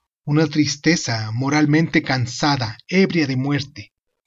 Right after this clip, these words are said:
que hablaba con una boca bostezante. Eternamente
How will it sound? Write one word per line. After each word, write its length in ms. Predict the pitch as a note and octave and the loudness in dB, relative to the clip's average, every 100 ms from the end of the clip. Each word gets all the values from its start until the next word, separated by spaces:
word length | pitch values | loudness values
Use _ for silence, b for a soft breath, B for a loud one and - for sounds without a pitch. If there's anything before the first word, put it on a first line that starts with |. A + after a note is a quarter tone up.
| _ | _
que 140 | - B2 | -6 -4
hablaba 480 | A2+ A#2+ B2+ C3+ | -2 0 0 0
con 160 | - B2 | -2 -4
una 180 | C3+ B2 | -2 -2
boca 580 | A#2+ B2 - B2 A2 - B B - | -2 -4 -4 -6 -6 -10 B B -6
bostezante. 1120 | B2 C3 - - B2 - A#2+ A#2 - G#2 - _ _ _ _ _ _ _ _ _ _ _ _ _ | -2 -2 -2 -4 -6 -2 -2 -2 -6 -14 -16 _ _ _ _ _ _ _ _ _ _ _ _ _
Eternamente 1000 | - A#2+ D#3 D3 D#3 D#3+ E3 F3 F3+ D#3 | -12 0 0 2 2 2 2 2 2 0